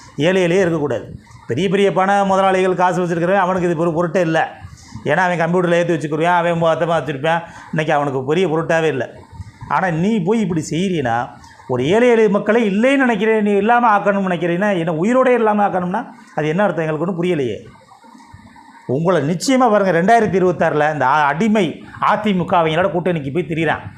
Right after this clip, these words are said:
அவன் கூட இப்ப பி ஜே பி கூட எவன் கூட்டணி வச்சாலும்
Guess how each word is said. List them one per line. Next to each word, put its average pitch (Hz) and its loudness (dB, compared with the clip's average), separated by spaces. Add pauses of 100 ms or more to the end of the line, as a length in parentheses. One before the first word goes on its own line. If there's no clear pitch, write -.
(800)
அவன் 113 -4
கூட 202 2
இப்ப 175 0
பி 170 0
ஜே 208 2
பி 175 0
கூட 180 0
எவன் 190 2
கூட்டணி 185 0
வச்சாலும் 135 0